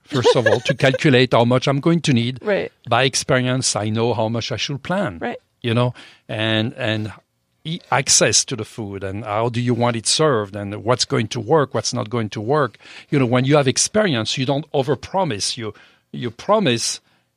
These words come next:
Speaker 1: and you overdeliver.
Speaker 2: Right.
Speaker 1: And I see a lot of time I go somewhere to eat. It can be an hotel or something, and, and the food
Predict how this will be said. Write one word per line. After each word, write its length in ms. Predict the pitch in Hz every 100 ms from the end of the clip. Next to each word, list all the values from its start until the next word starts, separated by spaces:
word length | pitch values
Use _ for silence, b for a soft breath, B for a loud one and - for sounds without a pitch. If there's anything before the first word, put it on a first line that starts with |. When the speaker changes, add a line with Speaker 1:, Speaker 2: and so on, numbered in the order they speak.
| -
Speaker 1:
and 160 | 123
you 80 | 127
overdeliver. 680 | 127 123 110 135 127 92 82 _ -
Speaker 2:
Right. 220 | 196 170 -
Speaker 1:
And 160 | 117
I 120 | 120 127
see 320 | - 131 120 _ -
a 40 |
lot 260 | 113 135 151
of 140 | 117
time 240 | - 117 107
I 80 |
go 160 | 98 113
somewhere 400 | 110 123 117 110
to 200 | - 113
eat. 160 | 104 -
It 100 | 104
can 220 | 123 110
be 500 | 107 104 104 104 - _
an 180 | 147 107
hotel 420 | 104 113 - 123
or 60 | 107
something, 440 | - 113 - 113
and, 120 | 110 104 B B B -
and 180 | 110
the 80 | 101
food 420 | 117 - 151 143